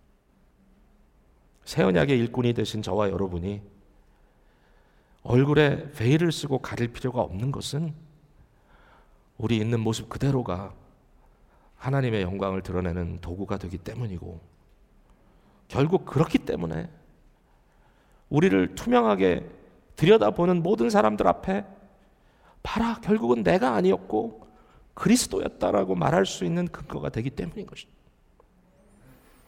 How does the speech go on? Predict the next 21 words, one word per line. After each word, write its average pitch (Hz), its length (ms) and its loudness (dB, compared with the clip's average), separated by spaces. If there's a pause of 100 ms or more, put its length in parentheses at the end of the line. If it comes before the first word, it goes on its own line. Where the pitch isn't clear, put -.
(420)
여러분, 208 280 8
왜 202 80 8
우리가 170 260 6
서로 180 260 2
나누질 135 380 4
못합니까? 127 640 -4 (1600)
왜 185 140 10
우리의 185 420 8 (260)
나눔 165 440 6
자체가 139 480 2
얼굴을 135 960 2
수건으로 180 520 2
가린 127 300 0
채로 120 300 -4
나누고 107 380 -6
있을까요? - 520 -12 (1500)
왜 208 180 10
우리는 226 340 8
그토록 220 420 6
조바심이 180 500 6
많고, 151 520 4